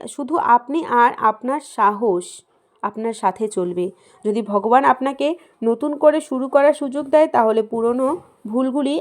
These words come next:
আর করবেন না আপনি। এটা স্থির করে নিন যে কাজ সবথেকে গুরুত্বপূর্ণ এবং কঠিন, সবথেকে আগে সেই কাজ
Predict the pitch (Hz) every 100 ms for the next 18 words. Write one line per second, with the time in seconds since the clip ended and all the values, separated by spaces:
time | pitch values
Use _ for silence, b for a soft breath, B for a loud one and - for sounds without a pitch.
0 | - 220 240 262 202 185 180 180 185 180
1 | 180 180 190 _ _ _ _ _ _ _
2 | _ _ b b b 220 247 254 - 277
3 | 262 294 320 311 262 208 233 233 214 226
4 | 247 - 233 214 - 262 269 226 240 233
5 | 294 330 311 277 233 240 240 254 285 311
6 | 349 b b b _ - 269 254 - 302
7 | 311 - 220 240 277 359 - _ - -
8 | 277 269 254 233 277